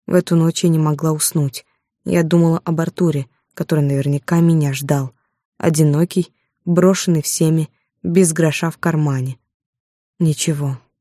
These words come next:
я что-нибудь придумаю. Герман ударил меня ниже пояса без предупреждения. Я приду в себя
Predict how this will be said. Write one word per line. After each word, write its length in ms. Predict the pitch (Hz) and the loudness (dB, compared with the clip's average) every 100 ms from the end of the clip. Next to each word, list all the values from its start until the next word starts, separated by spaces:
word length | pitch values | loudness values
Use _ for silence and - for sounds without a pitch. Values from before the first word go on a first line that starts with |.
| _ _ | _ _
я 200 | 175 170 | -2 -2
что-нибудь 520 | 160 - 156 139 143 | -2 0 0 0 -4
придумаю. 640 | - 156 139 135 135 131 - _ _ _ _ _ _ _ _ _ _ _ _ _ | -4 -2 0 -2 -4 -6 -10 _ _ _ _ _ _ _ _ _ _ _ _ _
Герман 540 | 190 170 190 180 185 - | 2 4 4 4 2 0
ударил 420 | 190 170 175 170 | -2 2 2 2
меня 240 | 165 160 160 | 2 2 2
ниже 300 | 165 156 160 | 0 0 -2
пояса 460 | - 175 147 - | 0 0 0 -4
без 180 | 147 143 | -4 -4
предупреждения. 960 | - 147 139 147 147 156 147 139 131 - _ _ _ _ _ - | -4 -6 -4 -4 -2 2 2 0 -4 -10 _ _ _ _ _ -4
Я 180 | 170 | -2
приду 280 | 151 160 156 | 0 -2 -2
в 80 | 143 | -2
себя 440 | - 156 156 170 | -2 0 0 0